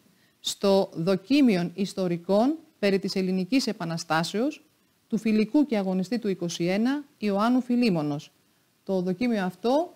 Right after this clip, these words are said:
φιλοξενείται στη βιβλιοθήκη του Ελληνικού Λογοτεχνικού και Ιστορικού Αρχείου. Θα κλείσουμε σήμερα με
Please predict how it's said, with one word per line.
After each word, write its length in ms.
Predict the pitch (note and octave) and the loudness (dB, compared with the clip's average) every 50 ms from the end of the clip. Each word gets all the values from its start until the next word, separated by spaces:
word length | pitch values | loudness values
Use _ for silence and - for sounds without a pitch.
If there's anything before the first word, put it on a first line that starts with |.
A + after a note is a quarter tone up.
| _ _ | _ _
φιλοξενείται 640 | - A3+ G#3 G#3 - G#3+ G3+ G3+ A3+ A#3+ A#3 C4 | -6 -6 -6 -4 -4 -4 -2 -2 -2 -2 -2 -4
στη 120 | A#3 A#3+ A3 | -6 -6 -6
βιβλιοθήκη 720 | G#3 F#3+ F#3+ F#3 F#3 F3+ - A#3+ A#3+ A#3+ - C#4 C#4+ D4 - _ _ _ _ _ _ _ | -6 -4 -4 -4 -4 -2 -2 -2 -2 -2 -2 -2 -2 -4 -6 _ _ _ _ _ _ _
του 200 | - A3+ A3 G#3 - | -2 0 0 2 2
Ελληνικού 520 | F#3+ G3 F#3+ F#3 F#3 F3+ F3 - B3 B3+ | 2 2 2 2 0 -2 -2 0 0 0
Λογοτεχνικού 840 | B3 A#3 G#3 G#3 G3 G3 - G3 F3+ F3 E3+ - A3 A#3 B3+ B3+ B3 - _ _ _ _ | 2 0 -2 -4 -6 -6 -4 -4 -4 -4 -4 -2 -2 0 0 -2 -4 -8 _ _ _ _
και 80 | - G#3 | -2 -2
Ιστορικού 640 | G3 F#3+ G3 G3 F#3 F3+ F3+ - A#3 B3 B3+ B3 A#3+ - | -2 -2 -2 -4 -4 -4 -4 -2 0 0 0 -2 -4 -6
Αρχείου. 580 | - F#3 F3+ E3+ - - G3 E3+ D#3 D3+ D3 - _ _ _ _ _ _ _ _ _ _ _ _ _ _ _ _ _ _ _ _ _ _ _ _ _ _ _ _ _ _ _ _ _ _ _ _ _ _ _ _ _ _ _ _ _ _ _ _ _ | -8 -6 -6 -6 -2 0 2 2 2 0 -4 -8 _ _ _ _ _ _ _ _ _ _ _ _ _ _ _ _ _ _ _ _ _ _ _ _ _ _ _ _ _ _ _ _ _ _ _ _ _ _ _ _ _ _ _ _ _ _ _ _ _
Θα 140 | - A3 G#3 | 0 2 2
κλείσουμε 460 | G#3 A3 A#3+ C#4+ C#4+ - D#4+ D4 C4+ | 4 2 2 2 2 2 2 2 2
σήμερα 440 | - - C4+ C4+ C#4+ D4 D4 C#4+ C4+ | 2 2 2 2 4 4 4 4 4
με 600 | B3 A#3 A3+ A3 G#3+ G#3 G3+ G3 F#3 F3+ F#3 F3+ | 4 4 4 4 4 4 4 4 2 2 0 -2